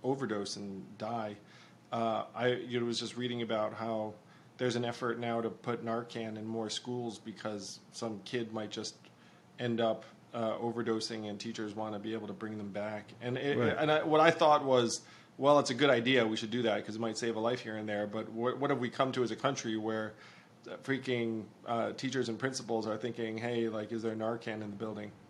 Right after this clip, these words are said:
Speaker 2: Right. And to make matters worse, a lot of these, um, precursor chemicals are being imported into the United States,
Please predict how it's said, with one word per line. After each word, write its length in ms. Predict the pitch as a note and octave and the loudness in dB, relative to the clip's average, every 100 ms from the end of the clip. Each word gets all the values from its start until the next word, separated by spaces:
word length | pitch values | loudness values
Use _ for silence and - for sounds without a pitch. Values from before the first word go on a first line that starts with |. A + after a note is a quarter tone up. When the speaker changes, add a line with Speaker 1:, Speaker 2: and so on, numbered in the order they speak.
| - | -10
Speaker 2:
Right. 300 | - G#2 F2+ - | 0 0 0 -2
And 400 | - D3 C3+ B2 - - - - - | 4 8 8 6 0 -14 -20 -18 2
to 100 | A#2 | 6
make 260 | C3 C3+ | 8 6
matters 400 | B2 B2 G#2+ F#2+ | 6 6 6 4
worse, 380 | A2 B2 G#2+ - | 8 10 8 6
a 80 | G#2 | 4
lot 300 | G#2+ A#2 A#2+ | 6 8 8
of 320 | A2+ G2+ G#2 | 8 6 2
these, 480 | A2+ G#2+ G#2 G2 G2+ F2+ | 6 8 6 4 0 0
um, 360 | G#2 G2 F#2 - | 2 2 0 -2
precursor 640 | - C#3+ C#3+ B2 A2+ - | 4 4 6 4 4 2
chemicals 600 | G#2 A#2+ A2+ A2 A2 A2 | 0 4 4 4 2 2
are 60 | A2 | 2
being 260 | F#2+ A2+ A2 | 4 6 6
imported 560 | G#2 G#2+ C3 C3+ A2 G#2 | 4 2 6 6 6 4
into 240 | G#2+ A#2 | 4 4
the 80 | A2 | 6
United 420 | A2+ A2 G#2+ G#2 | 6 6 4 0
States, 500 | - F#2+ G2 - - | -2 0 0 -2 -12